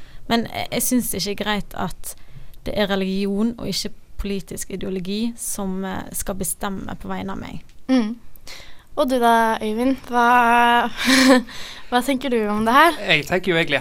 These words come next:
Speaker 3: helt motsatt, fordi at nettopp det er jo det religiøse, eh, min, min tro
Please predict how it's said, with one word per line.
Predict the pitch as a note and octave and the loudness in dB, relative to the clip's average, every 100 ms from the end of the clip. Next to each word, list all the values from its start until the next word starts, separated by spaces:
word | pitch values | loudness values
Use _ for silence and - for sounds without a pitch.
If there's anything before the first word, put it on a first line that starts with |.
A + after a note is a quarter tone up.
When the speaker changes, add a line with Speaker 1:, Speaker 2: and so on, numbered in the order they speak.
| - | 0
Speaker 3:
helt | D#3 C3+ C#3+ | -2 -2 -6
motsatt, | D3 - - - - | -4 -4 -6 -8 -10
fordi | D#3+ D3+ | -4 -2
at | C3+ | -4
nettopp | A3 - D#3+ D#3+ - C#3 | -6 -8 -2 -2 -2 2
det | D#3 | 2
er | |
jo | C#3 | 4
det | C#3 C3 | 4 2
religiøse, | C#3 C3+ D#3+ E3 - - - C3+ B2 - - - - - - - - - - | 0 0 2 2 0 -2 -2 -2 -2 -4 -10 -12 -12 -14 -12 -12 -12 -14 -12
eh, | B2 - - - | -10 -10 -10 -6
min, | D#3 F3 D#3+ D#3+ | 0 2 2 -2
min | F3 D#3+ | -2 -2
tro | - | -2